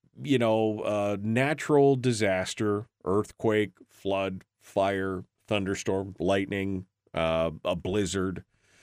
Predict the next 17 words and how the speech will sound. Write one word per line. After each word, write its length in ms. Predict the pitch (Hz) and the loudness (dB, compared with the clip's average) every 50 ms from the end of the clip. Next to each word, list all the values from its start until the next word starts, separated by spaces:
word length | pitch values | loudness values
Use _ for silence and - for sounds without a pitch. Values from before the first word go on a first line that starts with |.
| _ _ _ _ _ _ - | _ _ _ _ _ _ -2
uh, 300 | - 101 101 101 104 107 | 0 2 2 2 2 2
or 540 | - 156 180 190 196 196 202 196 190 180 180 _ _ _ _ _ _ | 4 6 6 8 8 8 8 6 6 4 0 _ _ _ _ _ _
any 340 | - - 185 214 233 240 247 | -2 0 2 2 2 2 2
other 300 | - - 143 196 220 208 | 0 0 2 4 4 2
kind 280 | 185 - 170 151 139 123 | 2 2 2 2 2 2
of 120 | 120 107 | 0 -2
fill-in-the-blank 1080 | - - - 151 147 143 143 139 127 123 120 110 90 107 117 120 120 117 104 - - - - | -4 -2 2 4 4 6 6 6 4 4 2 2 2 2 2 4 4 2 0 -4 -8 -8 -6
apocalyptic 1200 | - - - _ _ - - - - 131 127 - - 135 117 113 117 110 - _ 113 101 90 - | -6 -6 -8 _ _ -4 -2 0 2 2 2 2 2 2 2 2 2 0 0 _ -2 -2 0 0
event. 520 | 104 90 85 107 95 87 76 65 - - 110 - | -2 0 0 0 0 0 -2 -4 -8 -10 -8 -4
Uh, 340 | - 90 87 - 82 85 98 - | -2 0 0 2 0 0 -2 -4
<laughs> 60 | - | -2
you 120 | - 147 135 - | 0 0 0 2
know, 180 | 120 110 107 - - | 2 0 0 0 -2
I 80 | 131 127 | -4 -2
mean, 220 | 127 139 139 117 | 0 0 -2 -2
from, 340 | - - 135 120 110 101 - - - - - - - - - - _ | -2 0 0 0 0 0 -4 -10 -20 -20 -20 -20 -20 -20 -20 -20 _
from 340 | - - 139 127 120 95 - | 2 4 4 6 4 2 -2